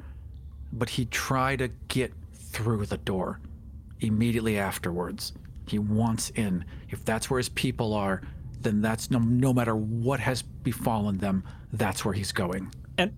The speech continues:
Speaker 2: and whatever the instinctual, uh, equivalent from where I'm standing, but of, you know, a mom putting their arm in front of a kid in,
Speaker 1: <laughs>
Speaker 2: in the car,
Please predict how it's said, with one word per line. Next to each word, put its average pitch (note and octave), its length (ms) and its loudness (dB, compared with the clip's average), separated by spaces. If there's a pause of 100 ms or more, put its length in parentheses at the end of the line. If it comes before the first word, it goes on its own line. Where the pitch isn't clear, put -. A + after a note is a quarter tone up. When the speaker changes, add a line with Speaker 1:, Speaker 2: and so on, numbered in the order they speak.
Speaker 2:
and E3+ 160 4
whatever G3+ 360 4
the A3 240 0
instinctual, E3+ 1000 2
uh, E3 120 -2
equivalent F3 640 2
from D3+ 220 4
where E3+ 260 6
I'm C#3 120 2
standing, E3 680 2
but - 200 2
of, C3+ 140 0
you C#3+ 120 2
know, C3+ 260 4
a D3+ 80 4
mom D#3+ 380 4
putting E3+ 340 4
their D#3 180 4
arm C3 240 4
in D3+ 80 6
front D#3 240 2
of D3 100 2
a C#3+ 40 4
kid D#3+ 400 4 (100)
in, C#3+ 220 4
Speaker 1:
<laughs> - 60 -4
Speaker 2:
in D#3 180 6
the C#3+ 100 2
car, D#3+ 400 4